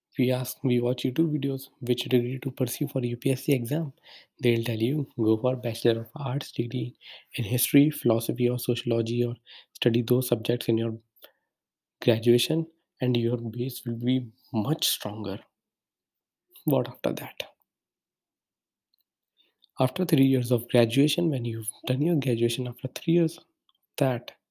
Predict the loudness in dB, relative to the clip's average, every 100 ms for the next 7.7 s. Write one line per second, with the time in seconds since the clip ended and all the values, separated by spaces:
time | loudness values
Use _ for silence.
0 | _ _ _ 0 2 2 0 0 0 0
1 | -4 -2 -4 -2 -2 0 0 0 0 -2
2 | -6 _ _ _ -4 0 4 4 6 4
3 | 4 2 2 -2 -4 -2 -2 -4 -6 -18
4 | _ _ _ _ _ _ _ _ _ _
5 | _ _ _ _ _ _ _ _ _ _
6 | _ _ _ _ _ _ _ -6 0 0
7 | 0 -4 -4 -4 -6 -8